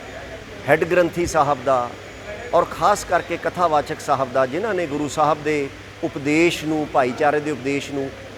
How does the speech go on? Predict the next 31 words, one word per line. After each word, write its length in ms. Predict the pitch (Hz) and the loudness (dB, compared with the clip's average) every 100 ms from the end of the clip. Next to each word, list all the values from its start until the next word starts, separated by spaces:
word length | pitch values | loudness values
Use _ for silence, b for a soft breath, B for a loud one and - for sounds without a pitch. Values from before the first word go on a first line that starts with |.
| - - - | -16 -12 -4
ਇੱਕ 160 | 165 147 | -4 0
ਬਹੁਤ 400 | 165 185 208 185 | 2 2 0 -2
ਹੀ 260 | 185 180 170 - - - - - - - - - - - | -4 -4 -8 -12 -14 -14 -14 -16 -16 -14 -14 -14 -12 -2
ਸੁਚੱਜੇ 440 | 175 175 226 247 233 | 0 2 4 6 6
ਢੰਗ 260 | 175 139 | 6 4
ਨਾਲ 340 | 139 127 113 107 - - - - | 4 4 2 -2 -10 -16 -16 -4
ਸੰਗਤ 340 | 165 160 160 131 | 0 4 4 2
ਨੂੰ 160 | 117 101 | -6 -2
ਔਰ 120 | 143 | -2
ਖਾਸ 320 | 147 156 190 | 0 0 0
ਕਰਕੇ 340 | - 185 160 180 | 0 -2 0 0
ਮੈਂ 240 | 156 135 117 - - - - - - - | 2 0 -2 -10 -14 -14 -16 -16 -18 0
ਚੰਡੀਗੜ੍ਹ 520 | 165 165 208 185 170 | 2 2 0 0 0
ਦੇ 300 | 147 151 131 131 - - | 0 -2 -2 -6 -12 -4
ਸਾਰੇ 300 | 151 151 202 | 2 4 6
ਹੀ 160 | 180 196 | 4 0
ਵਸਨੀਕਾਂ 560 | 156 - 156 143 165 | -2 -2 -4 -2 0
ਨੂੰ 180 | 156 151 | 0 -2
ਜਿਨ੍ਹਾਂ 260 | 131 170 185 | -2 0 0
ਨੇ 100 | 165 | -2
ਸਮਾਂ 340 | - 139 156 | -4 -2 0
ਕੱਢ 240 | 151 156 165 | 0 -2 -2
ਕੇ 260 | 160 127 110 - 131 | -4 -4 -6 -6 -4
ਅੱਜ 120 | 135 | 0
ਰਹਿ 220 | 131 147 | 4 4
ਰਾਸ 280 | 180 170 - | 6 2 0
ਵੇਲੇ 300 | 139 143 135 131 | -2 0 0 0
ਇਸ, 360 | 160 151 - | -6 -6 -10
ਅ, 960 | - - - - - - - - 139 135 | -16 -18 -18 -18 -18 -16 -6 2 4 4
ਪਵਿੱਤਰ, 600 | - 165 180 - 196 185 | 0 -2 -2 0 0 0
ਅ, 680 | - - 147 143 139 135 | -8 -6 0 2 2 2